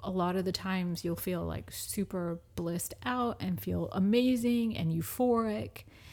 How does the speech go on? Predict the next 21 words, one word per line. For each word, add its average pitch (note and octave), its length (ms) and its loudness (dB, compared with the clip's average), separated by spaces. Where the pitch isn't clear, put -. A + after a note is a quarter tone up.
And G#3 240 2
then C#4+ 920 0
life D4+ 380 0
starts - 520 -6
to - 1200 -4
slowly B3+ 520 2
make A3 300 0
you G#3 80 2
feel G3 400 0
like F3+ 300 -4
you F#3+ 280 2
are F3 160 0
completely, G3+ 1120 -4
um, F#3 500 -4
dismembered F3+ 760 0
<laughs> - 460 -20
and G3+ 160 4
nothing G#3 320 2
makes - 260 -6
sense. - 680 -12
And F3 800 0